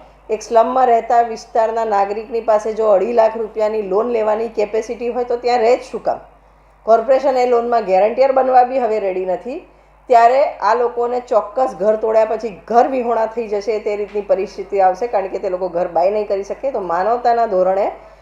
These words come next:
એ લોકોને પીપીપી ધો-, પ્રધાનમંત્રી આવાસ યોજના અંતર્ગત free of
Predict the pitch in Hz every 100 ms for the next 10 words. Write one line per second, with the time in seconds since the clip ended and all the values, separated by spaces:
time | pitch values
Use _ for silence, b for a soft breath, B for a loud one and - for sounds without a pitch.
0 | B B 254 277 247 233 233 233 233 233
1 | 233 226 233 202 208 202 196 - - -
2 | 208 247 285 240 233 226 202 196 196 185
3 | 180 190 185 190 185 220 277 - 202 196